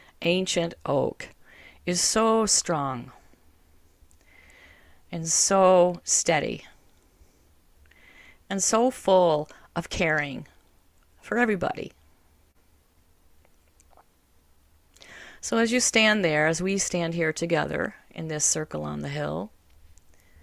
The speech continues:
we extend from our hearts to each other. We extend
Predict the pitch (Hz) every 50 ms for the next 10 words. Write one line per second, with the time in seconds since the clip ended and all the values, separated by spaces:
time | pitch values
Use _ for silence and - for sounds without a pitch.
0 | - _ _ - - _ _ _ - - - - - - - - - - - -
1 | - - _ - - 214 226 - - - - - - - - - - 277 269 254
2 | 208 175 160 147 147 - - - - - - - - - 196 214 226 - - -
3 | 165 151 160 160 147 165 147 147 - - - - - - - - - - - -
4 | - 240 233 214 196 180 - 160 139 - - - - - - - _ - - 185
5 | 185 175 - - - - - - - 196 185 175 156 147 135 135 -